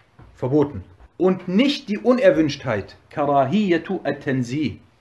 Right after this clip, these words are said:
Sie sagen, es gibt zwei Arten von Karahiyya. Karahiyatu At-Tahrim, haram. Karahiyatu At-Tanzih, makruh.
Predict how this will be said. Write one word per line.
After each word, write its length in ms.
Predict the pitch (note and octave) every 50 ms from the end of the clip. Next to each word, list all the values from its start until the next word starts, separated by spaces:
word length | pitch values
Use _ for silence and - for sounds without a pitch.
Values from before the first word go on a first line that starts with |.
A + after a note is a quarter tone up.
| _ _ _ _ _ _ _ _ _ _ _ _ _ _
Sie 100 | B2+ C#3+
sagen, 340 | D#3 F3 G#3 A#3+ B3 G3+ G#3
es 140 | F3 - -
gibt 160 | G3+ - -
zwei 300 | - - G#3 G#3+ G3 -
Arten 240 | F3+ F#3 F#3 F#3+ -
von 180 | - E3+ D#3
Karahiyya. 540 | - D#3 D3+ C#3+ C#3 C3 D3 D#3 B2 G#2 G2 F#2 - _ _ _ _ _ _ _ _ _ _ _ _ _ -
Karahiyatu 760 | - D#3+ D3+ D3+ D3 C#3 E3+ G3 F#3+ F3 D#3+ D#3 - - -
At-Tahrim, 800 | C#3+ C#3+ - - C#3+ - - D3+ E3 G3+ A#3+ C#4+ D#4+ D4+ - - - _ _ _ _ _ _ _ _ _ _ _ _ _ _ - -
haram. 360 | - D3 D#3+ D#3+ C#3+ - - - - _ _ _ _ _ _ _ _ _ _
Karahiyatu 800 | - - E3 D#3+ D#3 D3+ C#3+ D#3 G3+ G#3 G3 F3 E3 - D#3+ D3
At-Tanzih, 800 | D#3 D3 - - - C#3+ C#3 C#3 C3 C#3 F#3+ A3+ A#3+ B3 A#3+ - - _ _ _ _ _ _ _
makruh. 580 | - D3+ D#3 D3+ - - D3 C#3+ C#3 B2 G2